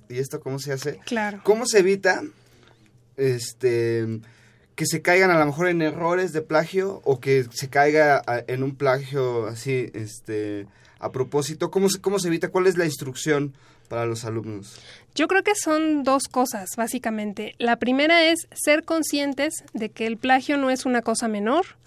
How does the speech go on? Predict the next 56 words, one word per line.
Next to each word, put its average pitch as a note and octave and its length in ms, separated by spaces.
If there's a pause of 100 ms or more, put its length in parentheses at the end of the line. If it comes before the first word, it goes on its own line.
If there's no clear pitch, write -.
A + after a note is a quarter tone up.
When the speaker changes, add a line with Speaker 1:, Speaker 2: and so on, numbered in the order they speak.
(460)
Speaker 2:
de G#3 160
que G#3+ 100
el G#3 80
plagio A#3 380
es B3 100
una B3 220
mala C4 320
conducta, B3+ 560
una C4+ 160
mala C4 260
práctica B3+ 560
como G#3+ 220
investigadores, G#3 840
una B3 140
mala B3+ 260
práctica B3 480
científica A#3+ 600
que A3+ 120
va A#3 80
en B3 120
contra C#4 360
de A#3+ 80
la A3 140
ética A#3 260
académica. A#3 560 (540)
Entonces, A#3+ 260
ser C4 140
muy D4 120
conscientes D4 440
que C4+ 80
uno C#4 100
tiene C4+ 220
una C4 160
responsabilidad A3+ 760
moral A#3+ 380
frente A3 340
al G#3 80
trabajo G#3+ 400
que A#3+ 140
uno A#3 100
está A#3 200
haciendo B3 340
y B3 40
frente A3 280
a G#3+ 40
la G#3 100
universidad A3+ 800
y A3+ 80
a G#3 80
la G3+ 140
carrera A#3 360
que A#3 80
uno A3+ 140
está A3 160
estudiando, G3 500
¿no? B3+ 180